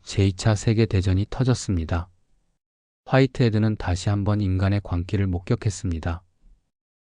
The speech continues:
아들을 잃었던 제일 차 세계대전의 기억이 되살아났습니다. 그럼에도 그는 희망을 잃지 않았습니다.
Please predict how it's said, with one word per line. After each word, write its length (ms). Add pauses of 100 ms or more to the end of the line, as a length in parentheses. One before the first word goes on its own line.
(100)
아들을 320
잃었던 460
제일 260
차 200
세계대전의 720
기억이 420
되살아났습니다. 1000 (1000)
그럼에도 420
그는 260
희망을 400
잃지 300
않았습니다. 720